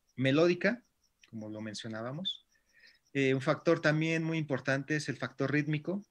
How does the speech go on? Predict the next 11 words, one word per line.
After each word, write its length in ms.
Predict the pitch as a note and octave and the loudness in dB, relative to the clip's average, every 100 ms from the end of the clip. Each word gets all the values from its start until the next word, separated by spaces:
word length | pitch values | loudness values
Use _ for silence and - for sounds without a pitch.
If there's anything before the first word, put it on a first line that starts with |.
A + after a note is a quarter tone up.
| _ _ _ _ _ - - _ _ - - - | _ _ _ _ _ -20 -20 _ _ -16 -14 0
Obviamente, 920 | D#3+ F3 F3 F3 F3 F3 F#3 F3+ - - | 4 6 6 4 2 2 4 2 0 -2
para 160 | C#3+ | 0
nosotros 320 | C#3+ C3+ E3 | 0 -2 -4
también 320 | - D3+ D#3+ E3 | -2 0 0 -2
el 120 | D3+ | -2
factor 440 | - B2+ - D#3 | -4 -6 -2 0
armónico. 880 | C#3+ A#2 C#3+ D3 C#3+ D3+ D3 E3 E3+ - - - _ | 0 0 0 2 2 0 -2 -4 -6 -10 -20 -20 _
Cuando 340 | C#3+ D3 D#3 | 0 4 4
hablo 300 | E3 F#3 F#3 | 4 2 2
de 100 | D#3 | 2
armonía, 760 | C#3+ C#3 C3+ D3 D#3 E3+ E3 | 2 0 -2 -2 0 0 0